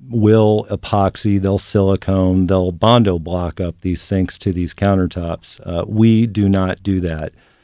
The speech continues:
Uh, in fact, the moment that we are leaving the site, you are effectively ready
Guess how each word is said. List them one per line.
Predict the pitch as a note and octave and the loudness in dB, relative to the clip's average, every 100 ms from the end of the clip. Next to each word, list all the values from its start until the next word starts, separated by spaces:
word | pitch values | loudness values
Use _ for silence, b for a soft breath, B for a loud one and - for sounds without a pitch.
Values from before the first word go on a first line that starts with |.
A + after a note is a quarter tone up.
| _ _ _ | _ _ _
Uh, | D#2 D#2+ D2+ | -4 -2 0
in | |
fact, | D#2+ G#2 G2 | 4 4 4
the | G2 | 2
moment | G#2 A2 G2 | 4 4 2
that | G2+ | 0
we | F#2+ A2 G#2+ A2 | 2 2 2 0
are | - G2 | -2 -2
leaving | G#2 G2+ G2 | 0 2 0
the | F2 | 0
site, | - C3+ D3 C#3+ - _ _ - | 2 2 2 -2 -8 _ _ -2
you | A2 G#2 | 2 2
are | F2+ | 2
effectively | - F#2+ F2 E2+ F2+ | 0 -2 -2 -2 0
ready | F2 F2 E2+ E2 | 2 0 -2 -4